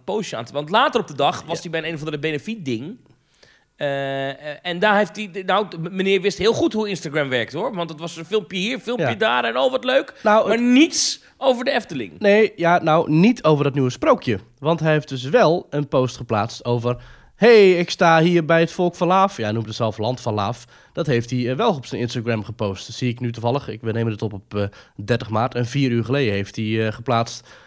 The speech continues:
Speaker 2: "Als kind zo blij in het Land van Laaf en Efteling. Hier stond ik als kind vol verwondering naar de bakkers te kijken." Dus, eh, hij plaatst wel iets over de Efteling.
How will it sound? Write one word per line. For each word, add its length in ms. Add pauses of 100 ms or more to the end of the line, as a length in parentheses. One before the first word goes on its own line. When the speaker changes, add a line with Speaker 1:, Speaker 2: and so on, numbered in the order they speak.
(160)
Speaker 2:
"Als 200
kind 240
zo 100
blij 280
in 80
het 100
Land 180
van 120
Laaf 180
en 60
Efteling. 400
Hier 120
stond 220
ik 80
als 140
kind 220
vol 200
verwondering 340
naar 100
de 60
bakkers 300
te 100
kijken." 320 (480)
Dus, 220
eh, 100 (100)
hij 260
plaatst 320
wel 200
iets 160
over 180
de 60
Efteling. 420